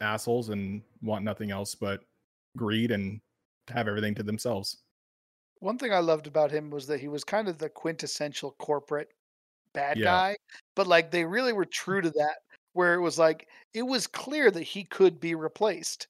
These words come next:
Speaker 2: Like, they treaded that
Speaker 1: Hmm.
Speaker 2: ground in that conversation, right? Like, the
Speaker 1: Yeah.
Speaker 2: corporation, like, he was just a figurehead. Like, if they had, like, you know, if he had somehow turned the tables and killed Sorrento in real life, it really wouldn't have done anything. Like, it'd be next man
Speaker 1: Yep.
Speaker 2: up, right?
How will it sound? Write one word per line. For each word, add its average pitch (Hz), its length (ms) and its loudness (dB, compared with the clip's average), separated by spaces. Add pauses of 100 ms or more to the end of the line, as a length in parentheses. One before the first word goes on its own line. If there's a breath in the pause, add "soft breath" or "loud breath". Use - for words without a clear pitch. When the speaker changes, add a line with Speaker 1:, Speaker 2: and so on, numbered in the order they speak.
(160)
Speaker 2:
Like, 160 160 4
they 190 140 4
treaded 196 380 2
that 175 200 6 (240)
Speaker 1:
Hmm. 175 60 -4
Speaker 2:
ground 160 80 -6
in 156 80 -10
that 156 220 -6
conversation, 165 560 -4
right? 175 140 -4
Like, 160 200 -4 (220 loud breath)
the 117 80 4
Speaker 1:
Yeah. - 20 4
Speaker 2:
corporation, 214 640 6
like, 185 180 4
he 240 140 -2
was 269 160 0
just 233 240 4
a 220 40 -2
figurehead. 160 540 -2
Like, 151 220 -6 (180 loud breath)
if 160 100 -4
they 240 120 10
had, 208 160 2 (140)
like, 175 260 -2 (260)
you 170 100 -6
know, 156 120 2
if - 120 -6
he 220 100 -2
had 180 240 -8
somehow 170 340 2
turned 190 340 2
the 165 60 -2
tables 170 380 2
and 147 160 -10
killed 165 300 0
Sorrento 156 540 -4
in 151 100 -12
real 151 200 -8
life, 147 380 -10 (540 soft breath)
it 175 80 6
really 240 220 8
wouldn't 208 180 4
have 165 80 0
done 202 200 10
anything. 147 460 -6
Like, 156 280 -2
it'd 160 100 -6
be 165 100 2
next 175 340 2
man 185 240 6
Speaker 1:
Yep. - 20 4
Speaker 2:
up, 190 200 8 (120)
right? 175 200 6